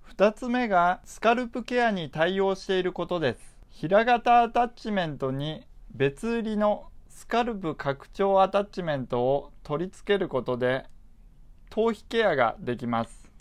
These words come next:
頭で使えるハンディマッサージガンはこれまでほとんどなかったため、新感覚を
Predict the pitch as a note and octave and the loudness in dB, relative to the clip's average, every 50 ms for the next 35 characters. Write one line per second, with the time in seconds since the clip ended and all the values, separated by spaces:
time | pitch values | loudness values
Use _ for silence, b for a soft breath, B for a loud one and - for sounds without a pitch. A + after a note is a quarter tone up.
0 | - - - - - - - - - - - - - - - - - - - - | -20 -20 -20 -20 -20 -20 -20 -20 -20 -20 -20 -20 -20 -20 -20 -20 -20 -20 -20 -20
1 | - - - - - - - - - - - - - - - - - - - - | -20 -20 -20 -20 -20 -20 -20 -20 -20 -20 -20 -20 -20 -20 -20 -20 -20 -20 -20 -20
2 | - - - - - - - - - - - - - - - - - - - - | -20 -20 -20 -20 -20 -20 -20 -20 -20 -20 -20 -20 -20 -20 -20 -20 -20 -20 -20 -20
3 | - - - - - - - - - - - - D3 C#3+ - A3 A#3 A#3+ B3+ B3+ | -20 -20 -20 -20 -20 -20 -20 -20 -20 -8 -4 -2 -2 0 0 0 2 2 0 0
4 | A#3+ A#3+ G#3 - - - - F3 F3+ F3+ F3 F3+ F3 - - F#3 G3 G3+ F#3+ G3 | 0 -2 -2 -4 -4 0 2 4 4 4 2 -2 -2 -2 -2 -2 -2 -2 -4 -6
5 | G3 G3 F#3+ G3 F#3+ - - G3 F#3 F#3 F3+ F#3+ F#3+ F3+ F3 D#3 C3+ B2 B2 B2 | -2 -2 -2 -2 -2 -4 -2 0 0 0 0 -2 -2 0 0 0 0 0 0 2
6 | B2+ B2+ C3 - - - - - - D3 F3+ G3+ G#3 A3 A3+ G#3+ G3 D3+ C3+ B2+ | 0 0 0 -4 -12 -20 -8 -6 -2 -2 0 0 2 2 2 2 2 0 0 -2
7 | B2+ B2+ - - G#3 A3 G#3+ F#3+ D#3 C#3 C3+ D3 F3 - - G3 - - - C3 | -4 -6 -4 -2 -2 -2 -2 -4 -4 -2 -2 -2 -2 0 -2 -4 -2 -2 -4 -4
8 | A2+ - A2+ A2+ A#2 B2 B2 B2+ B2 - - - - - - - - G#3+ A3+ A3+ | -2 -2 -4 -2 -2 -2 -2 -2 -4 -8 -14 -20 -20 -20 -14 -8 -6 -4 -4 -4
9 | G#3+ A#3 A3 A3+ A3 G#3+ F3 D3 C3+ - C3 B2 A#2+ B2 B2+ - - | -4 -2 -4 -4 -2 -2 -4 -4 -4 -4 -4 -2 0 0 -2 -4 -6